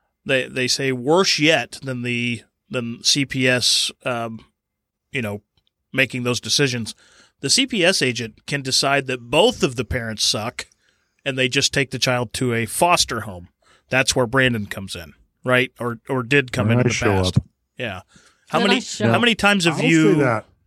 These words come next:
Speaker 2: I, let me say this because I've, you know,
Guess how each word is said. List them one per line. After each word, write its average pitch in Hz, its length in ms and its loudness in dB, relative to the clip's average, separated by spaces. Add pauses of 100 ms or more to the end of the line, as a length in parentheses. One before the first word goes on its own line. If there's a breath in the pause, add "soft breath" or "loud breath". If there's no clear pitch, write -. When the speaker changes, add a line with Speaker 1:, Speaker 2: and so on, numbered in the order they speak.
(1080 soft breath)
Speaker 2:
I, 156 200 4
let 165 140 4
me 190 100 4
say 160 220 2
this 127 240 4
because 110 460 0
I've, 104 260 -4 (240)
you 113 140 -2
know, 85 120 -10